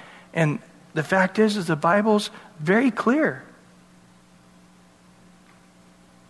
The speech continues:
that most of man are unbelievers. Most of man are not submitted to God. And that's a bitter pill for all of us to eat, the lostness of man. And,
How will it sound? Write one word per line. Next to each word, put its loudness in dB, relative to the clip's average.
that 2
most 4
of 4
man 4
are 2
unbelievers. 2
Most 2
of 0
man 4
are 2
not 2
submitted 0
to -8
God. -6
And 2
that's 0
a 6
bitter 2
pill 4
for 0
all 4
of -2
us -2
to -2
eat, 0
the 2
lostness 0
of 0
man. 0
And, -4